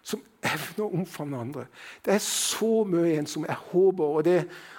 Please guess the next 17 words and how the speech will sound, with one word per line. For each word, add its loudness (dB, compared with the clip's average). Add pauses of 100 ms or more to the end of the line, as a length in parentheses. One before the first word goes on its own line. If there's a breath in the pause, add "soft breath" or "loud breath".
(120)
har 4
vi 6
sagt, -2
vi -2
ønsker 0
å 4
være 2
familier 2 (220 loud breath)
som -6 (140)
evner 4
å 0
omfavne -2
mer 2 (140)
enn 0
seg -6
selv, -6
som -4